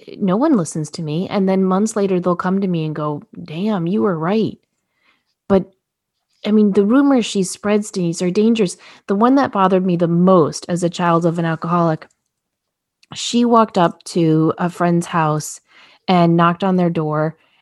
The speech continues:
And sh-, it was, like, three o'clock in the afternoon. And she saw the man on the couch fast asleep. Well, he had recovered from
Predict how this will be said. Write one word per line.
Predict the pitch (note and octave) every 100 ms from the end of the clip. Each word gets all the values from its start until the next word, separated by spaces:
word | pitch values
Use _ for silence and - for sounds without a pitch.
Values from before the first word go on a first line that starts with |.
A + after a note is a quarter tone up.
| _
And | F#3 F3+
sh-, | F3 - -
it |
was, | - F3+
like, | F3+ E3+ -
three | F#3
o'clock | F3 F#3 E3+ E3
in |
the | E3+
afternoon. | D#3+ D#3 E3 D#3 D3 D3 -
And | F3+ E3+
she | -
saw | F3+ - G3 G#3 G#3+
the | G3+ F#3
man | E3+ D#3+ D#3+ D#3+ D#3+ _ _ _ _ -
on | F3+
the | F#3
couch | F#3 - D#3+ D#3 - - _
fast | - D#3+ D#3
asleep. | F#3+ - B3 B3 - _ _ _ _ _ _ _ _ _ _ _ _ _ _ _ _ _ _ _
Well, | G3 G3+ F#3 E3+ - _ _ _ _
he | F3+ C4 C#4 D4
had | B3+ G3+ F3+ F3+
recovered | F#3 - F#3 F3+ E3+ E3 -
from | - F3+ D#3+ D#3+ D#3+